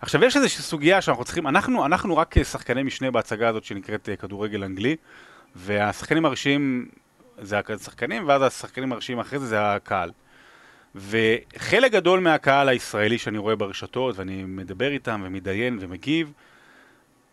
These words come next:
אומר שלא צריך לרדת על סולשייר, ושצריך לתת לו להמשיך. מסתכלים אולי על פתיחת העונה,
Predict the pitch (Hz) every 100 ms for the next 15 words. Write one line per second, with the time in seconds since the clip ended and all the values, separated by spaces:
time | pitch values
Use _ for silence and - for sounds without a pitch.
0 | _ _ _ _ - 120 160 180 170 160
1 | - _ _ _ _ - - 147 143 165
2 | 165 147 131 131 120 107 127 110 110 92
3 | _ 107 104 - 120 120 117 117 110 -
4 | 123 101 - - _ - - 123 113 104
5 | - - 104 - 113 98 92